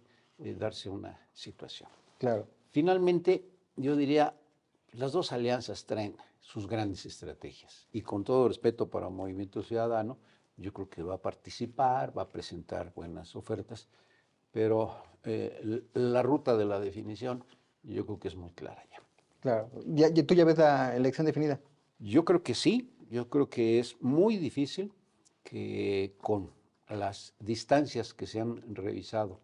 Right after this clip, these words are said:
Speaker 1: las preferencias que se tienen, que se han revisado, se pueda revertir.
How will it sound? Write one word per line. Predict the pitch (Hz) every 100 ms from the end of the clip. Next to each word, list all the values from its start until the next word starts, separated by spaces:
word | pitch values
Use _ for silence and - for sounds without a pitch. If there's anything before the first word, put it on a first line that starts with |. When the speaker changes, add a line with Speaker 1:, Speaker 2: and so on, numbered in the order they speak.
| _
Speaker 1:
las | - 101
preferencias | - 113 95 101 98 120 113 113
que | - -
se | 101
tienen, | 92 104 101 98 - _ - _ _
que | -
se | 104 104
han |
revisado, | 104 101 131 151 170 -
se | -
pueda | - 92 90 82 -
revertir. | 85 - -